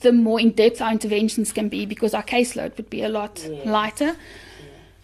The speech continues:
Speaker 1: But then also, just in terms of, we can send offenders out and they might have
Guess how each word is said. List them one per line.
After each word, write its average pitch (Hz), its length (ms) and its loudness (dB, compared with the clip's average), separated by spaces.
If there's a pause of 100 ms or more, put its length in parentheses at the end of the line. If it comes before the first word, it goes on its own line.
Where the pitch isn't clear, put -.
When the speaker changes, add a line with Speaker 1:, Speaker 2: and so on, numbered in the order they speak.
(360)
Speaker 1:
But 269 240 2
then 302 340 6
also, 330 380 4
just 262 280 0
in 285 160 8
terms 262 340 4
of, 240 320 0 (1400)
we 240 320 2
can 339 200 2
send 277 320 4
offenders 226 520 -2
out - 500 -8 (320)
and 233 460 2 (340)
they 254 240 4
might 254 300 6
have 294 260 2